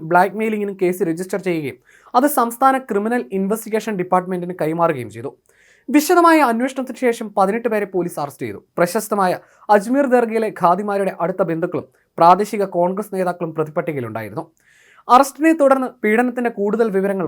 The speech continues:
വാർത്തകളായി. അതോടെ അജ്മീർ സംഘർഷഭരിതമായി. ബി ബി സി ലേഖകൻ പ്രോസിക്യൂഷൻ അഭിഭാഷകനെയും നേരിട്ട് കാണുന്നുണ്ട്.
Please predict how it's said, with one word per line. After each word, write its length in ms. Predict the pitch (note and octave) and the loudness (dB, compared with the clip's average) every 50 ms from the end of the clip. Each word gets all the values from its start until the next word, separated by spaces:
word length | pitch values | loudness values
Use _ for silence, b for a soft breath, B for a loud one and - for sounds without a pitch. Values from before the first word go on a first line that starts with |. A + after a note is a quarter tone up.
| C#3 D3 | 0 0
വാർത്തകളായി. 460 | D3 D3+ - D#3 B2+ A#2 G#2 F#2 - - C3+ | 0 0 -2 -4 -6 -6 -8 -8 -8 -6 -4
അതോടെ 240 | D3 D#3+ D#3+ E3 E3+ - - | -2 0 0 0 -2 -4 -6
അജ്മീർ 300 | D3 - B2+ D3 E3+ E3+ D#3+ - _ - - | -8 -8 -8 -10 -10 -10 -12 -14 _ -8 -8
സംഘർഷഭരിതമായി. 800 | E3 E3 E3+ F#3 F#3 - D#3+ C3+ C3 A#2+ A#2 A2+ G2+ A2 C3+ - _ _ _ _ _ _ _ _ _ _ - | -4 -4 -4 -4 -2 -4 -4 -4 -6 -8 -10 -10 -10 -12 -14 -16 _ _ _ _ _ _ _ _ _ _ -2
ബി 160 | A#3+ G#3 C#4 D4 D4+ C#4+ | 2 4 6 6 6 6
ബി 80 | E4+ D#4+ | 4 4
സി 80 | - - C#4+ | 2 2 2
ലേഖകൻ 340 | C#4 C4+ B3+ C4 B3+ C4 B3 A3+ - | 2 2 2 0 0 -2 -4 -4 -2
പ്രോസിക്യൂഷൻ 540 | G3+ F#3+ G3 G3+ - B3 A3 B3+ A#3+ A#3+ A#3+ A3+ | 0 2 2 0 -2 -4 -6 -6 -6 -6 -6 -6
അഭിഭാഷകനെയും 560 | G3 G3 G3 G#3 G3+ G3 G#3 G3 F#3+ G3 F#3+ E3+ | -4 -2 0 0 0 -2 -4 -8 -6 -6 -6 -4
നേരിട്ട് 260 | E3 E3+ F3 F3 - D3 | -2 -2 -2 -2 -4 -4
കാണുന്നുണ്ട്. 380 | C3+ C3 B2+ A2+ G#2+ G2+ F2+ | -4 -6 -6 -6 -8 -12 -14